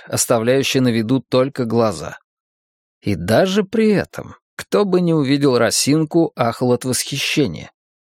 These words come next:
Людям также очень нравился молодой красавец-кучер. А мамаша-то, мамаша, вот потеха! Что за странная манера держать зонтик? День был ясный, поэтому все думали, что мать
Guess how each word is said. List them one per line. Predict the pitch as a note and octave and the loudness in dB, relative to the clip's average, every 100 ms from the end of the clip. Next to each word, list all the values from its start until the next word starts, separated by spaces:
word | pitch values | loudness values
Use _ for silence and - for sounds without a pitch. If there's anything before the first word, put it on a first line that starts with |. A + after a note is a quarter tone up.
| _ _ _ _ | _ _ _ _
Людям | G#2+ C#3+ G#3+ A3 | 0 2 4 2
также | - F3 D#3+ F3 | 2 0 2 4
очень | D#3+ - D#3 | 2 2 0
нравился | C3+ B2 C#3 D#3 - D3+ | 2 2 2 0 0 2
молодой | C#3+ B2+ G#2+ A2+ C3+ | 2 2 0 0 -2
красавец-кучер. | - A2+ - G#2+ G#2 G2+ - - C#3 - - - _ _ _ _ _ _ _ | 0 -2 0 0 -2 -2 -6 -2 -2 -2 -10 -14 _ _ _ _ _ _ _
А | - | 0
мамаша-то, | B2 D#3 G#3 - - - | 2 2 0 -2 -4 -4
мамаша, | G#2 D#3+ F#3 C3 - A2 - _ | 0 2 2 -2 -4 -12 -18 _
вот | D#3 E3+ F#3 | 2 2 0
потеха! | A#3+ B3+ - B2+ - - - _ _ | -2 -4 -4 -8 -8 -16 -20 _ _
Что | - - - | -8 -2 0
за | C#4 C4 | 2 2
странная | - A3 G3 F#3 | 2 2 2 2
манера | F3+ D#3+ C#3 C#3+ C#3+ | 2 2 2 2 2
держать | C3 C3 A#2 C3+ C3+ | 2 0 0 0 0
зонтик? | C#3+ D#3+ G#2 - - - _ _ - | 0 -2 -2 -10 -12 -20 _ _ -4
День | D#3+ A3+ | 0 2
был | C3 A2 | 2 0
ясный, | G2+ D#3 F#3+ D3+ E3 C#3 - - _ - | 2 2 2 0 0 0 -6 -20 _ -2
поэтому | C#3+ A3 G#3 | 0 0 -2
все | - C#3 | 2 2
думали, | B2 D#3 D#3 | 2 2 2
что | C#3+ - | 2 0
мать | A2+ B2 | 0 0